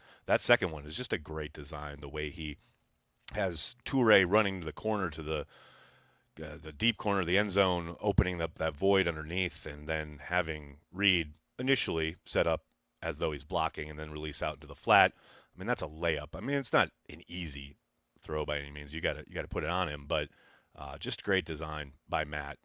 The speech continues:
And that's just one of many examples. I-, it's just nice. It's nice to see some efficiency in the red zone return, much like we saw three years ago, uh, with Matt LaFleur's offense. Uh, they're getting in the end zone,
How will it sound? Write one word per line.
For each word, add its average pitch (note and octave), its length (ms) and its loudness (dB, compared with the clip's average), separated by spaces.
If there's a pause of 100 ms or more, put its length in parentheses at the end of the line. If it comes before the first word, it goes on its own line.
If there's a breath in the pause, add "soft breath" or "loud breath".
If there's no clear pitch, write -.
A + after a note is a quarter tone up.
(120)
And G#2 80 -8
that's G#2+ 160 4
just D2+ 140 -8
one C#2+ 260 -8
of C#2+ 80 -14 (180)
many D#2 200 -4
examples. D2 580 -10 (580 soft breath)
I-, F#2 40 -4
it's G2 180 -2
just C#3+ 160 0
nice. - 640 4
It's - 80 -20
nice A2 220 4
to - 40 -6
see A#2+ 200 0
some G#2+ 160 -4
efficiency A2 560 0
in F#2 40 -2
the E2+ 80 -2
red F#2+ 200 4
zone F#2 200 0
return, G#2 560 0 (360 soft breath)
much G2 200 2
like - 140 0
we E2 80 -6
saw E2 500 6 (300)
three D#3 220 4
years E2 240 0
ago, D2 420 -2 (400)
uh, D2 420 -4
with D2 140 -10
Matt D#2+ 160 -4
LaFleur's D2+ 320 -6
offense. D2 640 -6 (200)
Uh, - 160 -16
they're F2+ 120 -6
getting G#2 240 4
in F#2+ 40 -4
the F#2 120 2
end E2 140 -2
zone, C#2 180 -8